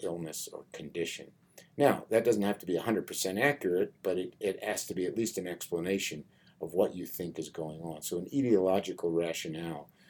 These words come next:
is very important. The third thing is, in the course of,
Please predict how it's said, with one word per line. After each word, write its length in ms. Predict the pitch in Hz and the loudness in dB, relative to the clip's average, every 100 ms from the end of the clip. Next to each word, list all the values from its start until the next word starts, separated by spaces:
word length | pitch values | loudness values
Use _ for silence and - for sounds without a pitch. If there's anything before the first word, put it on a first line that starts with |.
| - - | -18 -12
is 100 | - | -2
very 320 | 95 95 90 | 2 4 2
important. 640 | 80 - 87 73 - - - _ - - - | -4 -2 -2 -2 -8 -20 -20 _ -20 -12 -4
The 60 | |
third 380 | - - 175 180 | 4 10 10 10
thing 220 | - 110 | 6 6
is, 240 | 101 98 - | 6 4 0
in 120 | 92 | -4
the 60 | 90 | -4
course 400 | - 117 113 - | 6 10 10 6
of, 120 | 87 | -2